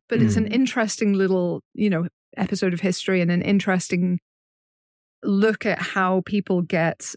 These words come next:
Speaker 1: uh, get ahead, how they get undermined, how their
Speaker 2: Mm.
Speaker 1: contributions can be, you know, very, very important or very, very overlooked. And, uh, you know, it was kind of an interesting kind of nuanced take in that respect.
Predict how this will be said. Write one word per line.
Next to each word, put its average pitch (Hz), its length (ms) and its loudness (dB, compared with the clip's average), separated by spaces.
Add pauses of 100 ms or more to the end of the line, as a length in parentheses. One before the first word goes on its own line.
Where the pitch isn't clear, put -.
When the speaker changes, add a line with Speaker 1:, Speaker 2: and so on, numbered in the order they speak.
Speaker 1:
uh, 170 240 0
get 160 160 -2
ahead, 226 500 -2 (300)
how - 180 -6
they 170 80 -4
get - 160 -6
undermined, 190 840 2 (100)
how 175 300 -6
their 165 460 -2
Speaker 2:
Mm. - 60 -10
Speaker 1:
contributions 170 580 2
can 190 220 0
be, 165 380 -2 (440)
you 185 120 2
know, 156 200 2
very, 180 300 0
very 170 180 0
important 202 640 0
or 180 260 0
very, 170 220 0
very 170 200 0
overlooked. 202 560 -2
And, 180 180 -2
uh, - 40 -4
you 196 200 -2
know, 196 80 2
it - 20 0
was 175 100 -4
kind 202 180 -2
of 190 60 0
an 196 120 4
interesting 190 560 0
kind 180 160 0
of 170 60 0
nuanced 180 580 2
take 180 300 -2
in 175 60 0
that 170 200 -2
respect. - 460 -8